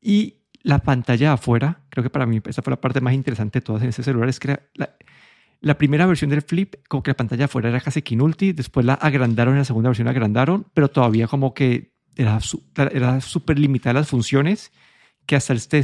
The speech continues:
este, esta versión de Motorola que del Razer era, pues, tenía la pantalla afuera mucho más útil, y en esta ya me-, es la misma pantalla de afuera, pero, eh,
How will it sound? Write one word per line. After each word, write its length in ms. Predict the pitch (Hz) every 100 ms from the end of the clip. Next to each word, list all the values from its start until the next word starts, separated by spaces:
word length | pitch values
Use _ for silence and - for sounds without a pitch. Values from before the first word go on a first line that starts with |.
| - -
este, 240 | 127 151 143
esta 200 | - -
versión 200 | 139 120
de 60 | 120
Motorola 640 | 135 - 123 113 120 131
que 280 | - 131 131
del 220 | 127 117
Razer 400 | 110 120 113 135
era, 340 | 131 123 123
pues, 300 | - 120 - -
tenía 380 | 117 113 113
la 100 | 120
pantalla 240 | - 117 123
afuera 180 | 117 117
mucho 280 | 123 -
más 100 | 165
útil, 240 | - 302 196 - - - -
y 100 | 170
en 60 | 165
esta 200 | 156 165
ya 100 | 135
me-, 560 | 120 147 147 151 147 _
es 200 | 139 127
la 100 | 147
misma 280 | 147 151 147
pantalla 440 | - 110 - 117
de 60 | 139
afuera, 500 | 147 - 147 165 -
pero, 400 | 165 160 165 180 - _ _ -
eh, 500 | 143 127 120 113